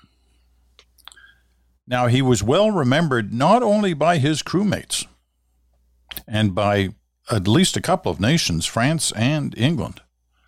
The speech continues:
but also by the Inuit. He'd endeared himself with the Inuit in Canada's Arctic. And why, you say, did that happen? Because in many cases, including John Franklin's, they ignored the Inuit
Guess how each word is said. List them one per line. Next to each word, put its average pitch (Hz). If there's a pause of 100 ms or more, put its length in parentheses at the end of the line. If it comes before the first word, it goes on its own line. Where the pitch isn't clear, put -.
(1300)
but 127
also 180
by 180
the 147
Inuit. 180
He'd 147
endeared 156
himself 110
with 107
the 110
Inuit 110 (500)
in 113
Canada's 101 (360)
Arctic. - (800)
And 95
why, 123
you 170
say, 170
did 123
that 120
happen? 165 (720)
Because 98
in 98
many 131
cases, 98
including 95
John 95
Franklin's, 104 (480)
they 117
ignored 101
the 78
Inuit 67